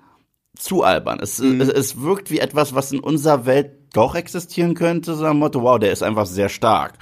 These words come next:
Speaker 2: Ja.
Speaker 1: Und, ähm, von dem Zeitpunkt an, wo ich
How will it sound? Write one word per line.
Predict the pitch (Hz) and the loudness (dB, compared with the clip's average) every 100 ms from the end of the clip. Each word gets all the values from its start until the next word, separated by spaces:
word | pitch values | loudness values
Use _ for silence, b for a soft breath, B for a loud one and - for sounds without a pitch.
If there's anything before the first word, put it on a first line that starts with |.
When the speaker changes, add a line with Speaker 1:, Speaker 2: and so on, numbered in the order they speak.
| B | B
Speaker 2:
Ja. | 120 117 117 117 | -6 -6 -6 2
Speaker 1:
Und, | 135 131 131 135 B 113 B - | 4 6 2 -6 B -20 B 2
ähm, | 120 117 123 - | 4 4 0 -4
von | - 165 | -4 -2
dem | 208 202 | -2 -4
Zeitpunkt | 160 156 160 139 | -2 -2 -2 -4
an, | 101 | -4
wo | 95 104 - | -4 -6 -4
ich | 107 - - | -8 -10 -20